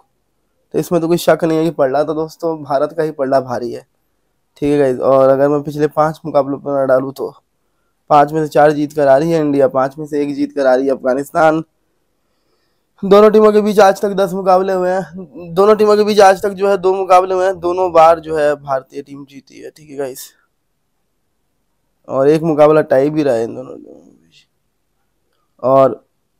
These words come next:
अगर इन दोनों टीमों के पिछले दस मुकाबलों पर मैं डालूं, दस में से आठ जीत कर आ रही है इंडिया, दस में से तीन जीत कर आ रही है अफगानिस्तान। दो सौ चौवन एवरेज स्कोर है दोस्तों इंडिया का, दो सौ पाँच है अफगानिस्तान का, तीन सौ निन्यानवे है इंडिया का हाईएस्ट,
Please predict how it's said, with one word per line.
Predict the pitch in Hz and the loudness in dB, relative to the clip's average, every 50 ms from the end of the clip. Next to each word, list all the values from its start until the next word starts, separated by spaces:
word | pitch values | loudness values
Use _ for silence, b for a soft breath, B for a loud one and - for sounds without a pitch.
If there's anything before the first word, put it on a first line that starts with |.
| _ _ _ _ _ _ _ _ - - _ _ _ _ _ _ _ _ _ - | _ _ _ _ _ _ _ _ -20 -20 _ _ _ _ _ _ _ _ _ -6
अगर | 110 147 160 | -2 0 2
इन | 170 170 165 | 2 2 4
दोनों | 165 170 170 | 4 4 2
टीमों | 156 170 175 175 | 2 2 2 2
के | 175 180 | 2 0
पिछले | 170 175 170 165 170 160 | 0 -2 -4 -2 0 2
दस | 160 170 165 175 | 2 2 2 2
मुकाबलों | 170 156 160 165 160 160 156 | 0 2 2 2 4 2 0
पर | 156 160 | 0 0
मैं | 156 151 147 135 | 0 2 2 4
डालूं, | 135 131 131 139 147 - _ _ _ _ _ _ _ _ _ _ _ _ _ - | 4 2 2 0 -6 -18 _ _ _ _ _ _ _ _ _ _ _ _ _ -4
दस | 143 151 160 | -4 -2 -2
में | 165 165 | -2 -2
से | 156 165 165 | 2 4 4
आठ | 151 151 160 170 | 6 6 4 2
जीत | 156 170 170 147 | 0 -4 -6 -6
कर | 151 160 156 | -2 0 2
आ | 156 147 | 2 2
रही | 151 165 175 175 | 2 2 0 0
है | 175 165 | 0 0
इंडिया, | 160 151 147 139 139 143 135 - _ _ _ _ _ _ _ _ _ _ _ _ _ _ _ _ _ _ _ _ _ _ - | 0 0 -2 0 -2 -2 -4 -6 _ _ _ _ _ _ _ _ _ _ _ _ _ _ _ _ _ _ _ _ _ _ -2
दस | 151 151 147 | 0 0 0
में | 160 156 | 0 -4
से | 156 151 | -4 -6
तीन | 147 151 160 156 165 156 | -6 -4 -2 -2 0 -2
जीत | 151 160 147 151 | -2 -4 -4 0
कर | 147 151 147 | 2 4 4
आ | 143 | 4
रही | 139 143 147 | 4 4 2
है | 147 | 0
अफगानिस्तान। | 139 135 139 139 139 139 139 - - 156 156 160 160 160 - _ _ _ _ _ _ _ _ _ _ - | 0 0 -2 -2 -2 -2 -4 -2 0 2 2 2 0 -2 -6 _ _ _ _ _ _ _ _ _ _ -4
दो | 151 160 165 | 0 0 0
सौ | 165 175 | 0 -2
चौवन | - 165 160 160 165 170 175 170 | -2 0 0 0 2 2 2 2
एवरेज | 165 160 156 156 175 180 170 | 2 2 2 2 0 0 0
स्कोर | - - 170 165 170 180 | -2 -2 0 2 4 4
है | 175 | 4
दोस्तों | 175 185 180 - - 254 175 170 - _ _ _ _ _ _ _ _ _ _ _ _ _ _ _ _ _ _ _ _ _ _ - | 4 2 0 0 0 0 0 0 -2 _ _ _ _ _ _ _ _ _ _ _ _ _ _ _ _ _ _ _ _ _ _ -8
इंडिया | - 160 175 170 170 170 160 | -2 0 2 4 4 4 4
का, | 151 156 151 | 4 2 -2
दो | 147 151 147 | -2 -4 -6
सौ | 151 160 | -6 -6
पाँच | - 151 147 147 147 143 | -2 0 0 0 0 -2
है | 160 156 | -2 -4
अफगानिस्तान | 143 131 135 139 139 139 - - 143 143 147 151 | -4 -2 -4 -4 -4 -4 -6 -4 -4 -4 -2 -2
का, | 147 151 | -4 -4
तीन | 147 - 156 160 165 | -4 -4 -6 -6 -6
सौ | 160 175 165 | -6 -6 -6
निन्यानवे | 160 156 156 147 147 151 156 170 | -4 -2 -2 -2 0 0 0 0
है | 175 175 175 175 170 | 0 0 -2 -2 -2
इंडिया | 160 156 151 156 160 165 | 0 0 2 2 2 2
का | 165 170 | 2 2
हाईएस्ट, | 165 160 151 151 156 156 - - - | 0 0 0 0 0 -4 -6 -10 -20